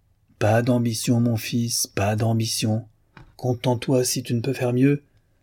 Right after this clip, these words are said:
de procurer quelques moments de pure jouissance à ceux qui t'écoutent, et n'envie pas ce que tu ne peux pas atteindre.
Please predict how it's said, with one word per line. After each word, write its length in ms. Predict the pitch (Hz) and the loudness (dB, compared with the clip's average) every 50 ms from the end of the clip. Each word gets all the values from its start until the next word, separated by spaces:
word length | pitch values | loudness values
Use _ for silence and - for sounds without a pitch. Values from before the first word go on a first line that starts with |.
| _ _ _ - | _ _ _ -12
de 60 | - | -12
procurer 420 | - - - 147 - - 170 175 175 | -8 -6 -6 -4 -2 0 2 2 2
quelques 220 | - 147 139 - | 2 0 0 2
moments 280 | 135 135 139 135 151 147 | 4 4 6 6 6 6
de 100 | 127 113 | 4 2
pure 340 | 104 - - 135 123 117 107 | 0 0 0 2 2 2 2
jouissance 680 | 110 107 104 104 98 - - - 101 95 98 95 - | 2 2 2 2 2 0 0 0 0 -2 -2 -4 -4
à 40 | 107 | -6
ceux 160 | - - - | -4 -4 -4
qui 160 | 101 - 101 | -6 -6 -4
t'écoutent, 460 | - - 98 - - 101 98 - - - _ _ _ _ _ _ _ _ _ _ - | -4 -4 -4 -2 -2 -4 -4 -6 -10 -18 _ _ _ _ _ _ _ _ _ _ -2
et 100 | 127 113 | 0 2
n'envie 400 | 110 110 113 113 117 120 110 107 | 4 4 4 4 4 2 2 0
pas 240 | - - 92 87 87 | 0 -2 -2 -2 -2
ce 120 | - - | -6 -6
que 140 | 107 - 107 | -4 -4 -4
tu 160 | - - 104 | -2 0 -2
ne 60 | 98 | -2
peux 160 | 95 - 101 | 0 0 -2
pas 120 | 95 - 98 | 0 0 -2
atteindre. 540 | 98 92 - 98 95 95 92 92 92 101 | -2 -2 -4 -4 -4 -4 -4 -4 -6 -8